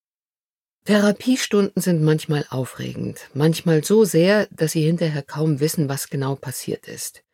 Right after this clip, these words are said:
Je mehr Konzentrationsprobleme Sie haben, bei Stresserkrankungen aller Art sind diese häufig,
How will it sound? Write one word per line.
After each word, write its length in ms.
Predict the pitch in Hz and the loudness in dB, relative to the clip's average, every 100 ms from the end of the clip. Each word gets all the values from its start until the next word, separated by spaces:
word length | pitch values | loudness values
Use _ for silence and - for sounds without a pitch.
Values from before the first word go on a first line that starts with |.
| _ _ _ _ _ _ - | _ _ _ _ _ _ 0
Je 140 | 180 | 4
mehr 280 | 175 214 214 | 6 6 4
Konzentrationsprobleme 1300 | - 151 147 139 143 - 190 196 - 131 - 127 131 | 0 -4 -4 -8 -10 -4 -2 -2 -4 -12 -4 -2 -2
Sie 180 | 131 123 | -4 -4
haben, 440 | 127 127 156 165 - | -6 -4 -4 -4 -8
bei 160 | - - | -14 -14
Stresserkrankungen 920 | - 147 - 147 - 131 143 135 131 | -12 -10 -10 -14 -8 -6 -4 -4 -6
aller 260 | 135 135 131 | -4 -6 -4
Art 260 | 135 - | -6 -6
sind 160 | 135 123 | -8 -8
diese 260 | 127 123 | -8 -6
häufig, 500 | 131 160 - 165 190 | -2 -2 0 -2 -4